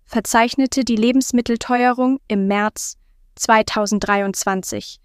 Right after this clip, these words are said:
ein Plus von über zweiundzwanzig Prozent, ein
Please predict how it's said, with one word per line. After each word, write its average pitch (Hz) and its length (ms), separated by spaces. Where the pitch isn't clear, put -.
ein 247 280
Plus - 540
von - 200
über 247 280
zweiundzwanzig 214 840
Prozent, - 520
ein 208 200